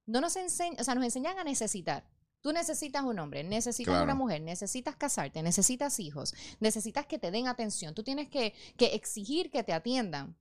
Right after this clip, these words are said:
Speaker 1: ¿Pero por qué? No nos enseñan a identificar nuestras emociones, a manejarlas,
Speaker 2: Sí.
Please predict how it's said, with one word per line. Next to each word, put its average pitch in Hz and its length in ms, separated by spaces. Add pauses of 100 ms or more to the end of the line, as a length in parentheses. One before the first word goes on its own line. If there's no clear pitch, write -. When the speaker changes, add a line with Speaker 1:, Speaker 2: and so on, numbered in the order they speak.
(120)
Speaker 1:
¿Pero 208 200
por 440 300
qué? 165 220 (720)
No 190 120
nos 202 100
enseñan 233 440
a 214 40
identificar 202 480
nuestras 185 240
emociones, 175 480
a 269 40
manejarlas, 208 720
Speaker 2:
Sí. 175 60